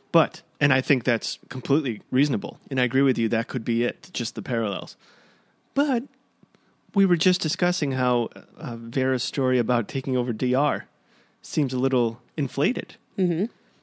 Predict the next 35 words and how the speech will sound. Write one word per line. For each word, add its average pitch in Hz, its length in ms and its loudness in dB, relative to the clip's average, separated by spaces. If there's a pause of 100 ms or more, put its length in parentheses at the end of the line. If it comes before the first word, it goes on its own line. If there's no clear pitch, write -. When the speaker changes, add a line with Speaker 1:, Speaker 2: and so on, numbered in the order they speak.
(280)
Speaker 1:
This 139 240 -2
could - 220 -2
be 147 180 2
another 127 280 0
inflated 120 460 -4
story, 139 360 -2
Vera 123 280 2
Speaker 2:
Oh, 254 60 2
sure. 170 440 0 (180)
Speaker 1:
saying, 151 440 4
"I 113 100 -2
took - 220 -8
care 151 300 2
of 120 80 2
the 101 100 -4
bully. 78 420 -8 (460)
I 127 180 -2
Speaker 2:
Put 226 120 4
him 262 80 2
in 262 60 2
Speaker 1:
actually - 0 -
Speaker 2:
the 202 60 4
Speaker 1:
did." 175 40 0
Speaker 2:
hospital, 196 680 6
knocked 302 320 2
all 285 140 6
his 285 120 2
teeth 320 320 0
out. - 380 0
Speaker 1:
Saying, 131 400 0
Speaker 2:
Yeah. - 100 -4
Speaker 1:
"I 123 160 -4
see - 260 -4
you 120 180 0
now." - 360 -12